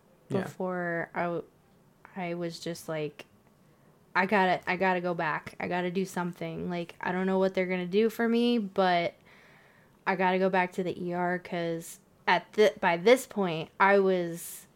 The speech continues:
Speaker 2: it was getting worse, and I was legit, like, crying in the E R, like,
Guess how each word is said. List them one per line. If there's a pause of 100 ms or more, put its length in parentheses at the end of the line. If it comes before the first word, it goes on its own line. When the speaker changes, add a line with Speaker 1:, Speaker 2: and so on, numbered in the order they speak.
(220)
Speaker 2:
it
was
getting
worse, (340)
and (1300)
I (420)
was
legit,
like, (800)
crying (220)
in
the
E
R,
like,